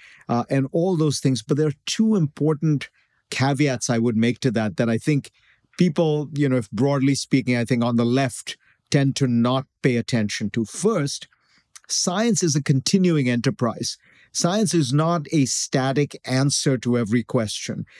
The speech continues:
Science is mostly a method of inquiry.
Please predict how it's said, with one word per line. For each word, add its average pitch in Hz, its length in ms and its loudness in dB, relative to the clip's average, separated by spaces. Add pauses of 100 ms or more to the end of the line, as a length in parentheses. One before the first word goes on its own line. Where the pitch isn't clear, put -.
(200)
Science 175 440 0
is 147 160 2
mostly 147 760 2
a 135 60 0
method 135 600 2
of 110 120 -4
inquiry. 117 560 -2